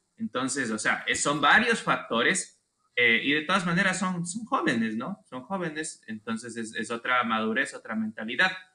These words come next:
Entonces, que vaya a un equipo donde no tiene tanta esa presión de la camiseta, que igual vaya a partirse el lomo entrenando, metiendo huevos,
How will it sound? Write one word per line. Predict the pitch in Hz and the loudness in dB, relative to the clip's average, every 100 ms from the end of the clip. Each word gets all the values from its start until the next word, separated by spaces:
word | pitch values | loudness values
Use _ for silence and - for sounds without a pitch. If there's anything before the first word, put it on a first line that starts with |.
| - - _ | -20 -20 _
Entonces, | _ 123 127 - | _ -6 -4 -2
que | 120 | 0
vaya | 123 180 180 | 4 4 4
a | |
un | 185 | 4
equipo | 190 180 175 175 | 2 0 0 2
donde | 131 120 | 2 0
no | 131 165 | 0 0
tiene | 175 170 165 | 2 2 2
tanta | 156 156 175 | 0 0 -2
esa | 165 135 | -2 -4
presión | 120 - 135 | -6 -4 -4
de | 143 | -2
la | 139 | -4
camiseta, | - 110 107 139 135 - _ _ _ _ | -2 -4 -2 -2 -2 -6 _ _ _ _
que | 107 | -4
igual | 107 123 160 | 2 4 6
vaya | 165 170 | 6 4
a | 165 | 4
partirse | 123 - 143 - | 0 0 -2 0
el | 127 | 0
lomo | 120 131 127 | 0 0 0
entrenando, | 117 117 107 110 123 127 110 95 _ _ _ | -2 -2 0 2 2 0 -4 -6 _ _ _
metiendo | 101 107 120 120 123 120 | -10 -8 -2 -2 0 0
huevos, | 113 123 127 113 101 - - | 2 4 4 0 -4 -8 -16